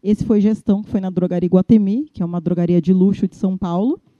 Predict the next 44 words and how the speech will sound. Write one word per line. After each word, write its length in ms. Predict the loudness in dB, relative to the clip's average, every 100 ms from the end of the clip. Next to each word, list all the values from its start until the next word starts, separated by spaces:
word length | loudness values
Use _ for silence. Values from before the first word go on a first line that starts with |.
| _ _ -6
E 100 | -4
agora 360 | 4 6 6
eu 80 | 4
tô 240 | 2 2 2
no 160 | -2
maior 380 | -2 4 4 4
portal 580 | 4 2 4 2 4 2
de 280 | 2 0 0
notícias 1000 | -2 -2 -2 2 2 2 -2 0 -2 0
e 180 | 0 2
eventos, 800 | 0 2 2 2 -2 -4 -6 -10 -6
é, 240 | -4 -2
do 80 | -4
segmento 540 | -6 -6 -4 -6 -4 0
de 100 | 0
e-commerce. 680 | 6 6 6 2 0 -4 -4 _ _ _
E 80 | 0
aí 80 | 2
trabalho 400 | 6 6 6 2
na 80 | 0
área 220 | 0 -2
de 100 | -2
curadoria, 840 | 0 2 4 4 6 4 4 2 -2
então 600 | -6 -4 0 2 0 -2
acaba 360 | -6 -6 -4 -6
sendo 360 | -4 -4 -4
um 100 | -6
pouco 280 | 0 0 0
também 440 | -4 -2 -2 -2 -4
de 120 | -4
curadoria 520 | -2 -2 0 2 0
de 100 | 2
conteúdo, 720 | 2 4 4 8 8 8 0 -2 _ _
que 100 | -2
é 20 |
muito 260 | -2 -2 -4
legal, 320 | -2 -2 -2
porque 200 | -2 -4
eu 40 |
acabo 200 | -4 -4
conhecendo 360 | -4 -4 -6 -6
muita 480 | -2 2 2 2 2
gente 220 | 2 0
bacana, 640 | -4 0 0 2 0 -4